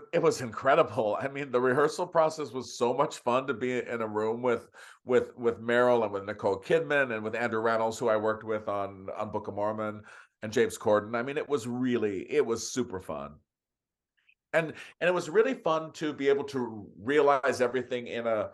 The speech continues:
in a real situation. Like in, you know, in New York, you're doing a number at the Rainbow Room and you've got, you know, two tables there. And, uh,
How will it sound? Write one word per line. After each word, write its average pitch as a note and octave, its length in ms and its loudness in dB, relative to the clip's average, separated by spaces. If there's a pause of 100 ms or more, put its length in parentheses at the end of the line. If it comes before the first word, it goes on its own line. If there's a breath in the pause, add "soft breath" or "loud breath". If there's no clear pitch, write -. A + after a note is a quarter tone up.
(920)
in C#3+ 100 2
a C3+ 80 4
real C#3 220 4
situation. D#3 800 -2
Like A#2 200 0
in, B2+ 260 -4
you D#3 120 -6
know, C3+ 160 2
in C3 80 -4
New C#3+ 100 -6
York, E3 500 2 (300 soft breath)
you're D3+ 120 -4
doing D#3 260 0
a D3+ 40 0
number D#3 300 4
at - 80 0
the C3 60 -2
Rainbow D3 420 2
Room A2 320 -4
and A#2 100 -10
you've A2+ 160 -10
got, A#2+ 400 2 (720)
you D3 80 -8
know, A#2 120 0
two D#3 260 -4
tables D3 540 0
there. E2+ 540 -6
And, A#2+ 280 -2 (100)
uh, C3 140 0